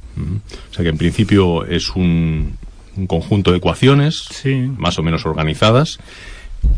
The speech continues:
Speaker 1: Tenemos un ordenador bastante potente y eso se pone a funcionar y al final lo que obtenemos es lo que nos interesa, ¿no? Por ejemplo, pues cómo va a evolucionar la atmósfera en las próximas horas, días o lo que decías, una proyección climática a más largo plazo. Tú, por ejemplo, Elena, Elena, estás haciendo también, eh,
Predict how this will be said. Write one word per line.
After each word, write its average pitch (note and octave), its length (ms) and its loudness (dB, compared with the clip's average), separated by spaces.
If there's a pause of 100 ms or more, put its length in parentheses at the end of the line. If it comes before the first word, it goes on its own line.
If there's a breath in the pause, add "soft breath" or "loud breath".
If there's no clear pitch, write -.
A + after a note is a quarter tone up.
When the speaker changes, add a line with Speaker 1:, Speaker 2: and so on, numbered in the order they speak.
(280)
Speaker 1:
Tenemos E2+ 320 -2
un E2+ 100 0
ordenador D#2+ 480 0
bastante D#2+ 340 -4
potente A#2+ 560 4
y D#2+ 140 -2
eso - 180 -2
se - 120 -6
pone E2+ 160 2
a F2 40 0
funcionar G#2 540 0
y F2 120 -2
al D#2+ 80 0
final F2+ 340 2
lo F#2 120 2
que F2+ 100 -4
obtenemos F2+ 440 0
es G#2 160 -2
lo D#2+ 120 0
que - 80 -6
nos D#2 180 -6
interesa, A#2 340 0
¿no? G2+ 100 -2
Por F#2 140 -2
ejemplo, F2+ 260 -2
pues D#2+ 200 -8
cómo F2+ 200 0
va F2+ 100 4
a - 20 4
evolucionar E2+ 500 0 (500 loud breath)
la D2 140 -4
atmósfera F2 400 0
en E2+ 40 2
las D#2 100 -2
próximas E2+ 360 -4
horas, G#2 320 4
días G#2+ 440 0
o D2+ 320 -4
lo C#2+ 120 -4
que D2+ 100 -4
decías, D2+ 340 0
una E2+ 100 0
proyección E2 360 0
climática F2 540 0 (380 loud breath)
a E2+ 100 -4
más E2+ 200 2
largo D#2+ 260 0
plazo. D2 320 -2 (240 loud breath)
Tú, G#2 100 2
por G#2+ 120 4
ejemplo, A2+ 300 4
Elena, B2+ 320 4
Elena, G#2 220 4
estás G#2 220 0
haciendo G2 220 2
también, G#2+ 380 4
eh, E2 400 0